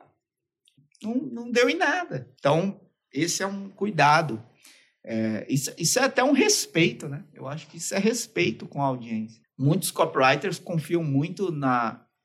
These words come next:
na força expressiva das palavras e pouco na correspondência dessas palavras fortes,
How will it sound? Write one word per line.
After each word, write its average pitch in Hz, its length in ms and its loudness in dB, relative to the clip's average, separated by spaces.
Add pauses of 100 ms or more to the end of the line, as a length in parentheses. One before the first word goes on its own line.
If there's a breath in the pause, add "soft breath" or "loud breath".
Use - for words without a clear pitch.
(200)
na 110 180 2
força 165 480 0
expressiva 143 720 -4
das 120 220 -8
palavras 127 800 0
e 135 80 -10
pouco 165 460 0
na 156 140 -4
correspondência 185 1300 -2
dessas 120 340 -16
palavras 113 520 -2
fortes, - 400 -12